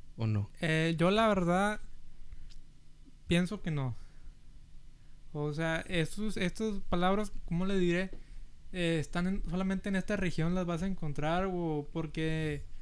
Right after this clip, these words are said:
Speaker 2: estamos, como dices tú, es una mezcla aquí en el valle
Speaker 1: Ok.
Speaker 2: de México americanos.
Speaker 1: Pero,
Speaker 2: Entonces
Speaker 1: pues, es que si ya están saliendo en los diccionarios,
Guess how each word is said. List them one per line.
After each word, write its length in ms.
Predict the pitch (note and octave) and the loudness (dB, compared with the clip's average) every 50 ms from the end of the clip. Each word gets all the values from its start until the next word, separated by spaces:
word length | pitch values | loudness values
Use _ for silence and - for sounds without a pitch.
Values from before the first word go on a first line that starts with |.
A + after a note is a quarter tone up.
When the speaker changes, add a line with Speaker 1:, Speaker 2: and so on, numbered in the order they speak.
| - - - - - - | -2 -2 -2 0 0 0
Speaker 2:
estamos, 440 | D3+ - - E3 D#3+ F3 F#3 G3 F#3+ | -2 -2 0 0 0 0 0 -2 -2
como 240 | - - E3+ D#3+ D#3+ | -2 -2 -2 -2 -2
dices 220 | D#3+ - G3+ G3 - | -2 -4 -6 -8 -8
tú, 240 | - G3+ F#3+ F#3+ G3 | -6 -4 -4 -2 -2
es 80 | F3 - | -2 -2
una 140 | G3 G3+ | -2 0
mezcla 460 | G3 F#3 E3+ F3 F3 - - F3+ E3 D3 | 0 2 2 2 2 0 0 0 0 0
aquí 140 | - - | 0 -2
en 80 | D#3+ E3+ | -2 0
el 120 | F3 E3+ D3+ | 0 2 2
valle 320 | C#3+ D3 C#3+ C#3 C3 A#2+ A2+ - | 2 2 0 0 -2 -4 -4 -4
Speaker 1:
Ok. 160 | A#2 G#2+ - | -4 -2 0
Speaker 2:
de 140 | D3 - D3 | 0 2 2
México 360 | D3 D3+ D3 - - - - | 0 -2 -4 -6 -8 -6 -2
americanos. 580 | F#3 F3 D#3+ C#3 C3 - D3+ D3 D3 C#3+ C3+ B2+ - - - - - - - - - - - - | -2 0 0 -2 -2 -2 -2 -2 -2 -2 -4 -6 -8 -12 -16 -16 -14 -14 -14 -14 -14 -12 -4 4
Speaker 1:
Pero, 240 | D#3 D3+ C3+ C3 C3 | 8 8 10 10 10
Speaker 2:
Entonces 60 | A2+ | 8
Speaker 1:
pues, 140 | C3 C3 A#2+ | 8 8 8
es 120 | C3 A#2+ | 8 6
que 120 | - D3 C3+ | 4 2 4
si 100 | B2+ D3 | 6 6
ya 40 | C3+ | 4
están 220 | B2+ - D3 C#3 | 4 4 2 2
saliendo 300 | C3 C#3+ C#3+ C#3+ C#3+ D3 | 2 2 2 4 4 2
en 80 | D3 D3 | 4 4
los 120 | C#3+ C#3+ | 4 4
diccionarios, 560 | C3 B2 - - A#2 A#2+ B2+ C3+ C#3+ C#3 - | 4 4 4 4 4 4 4 4 2 2 -2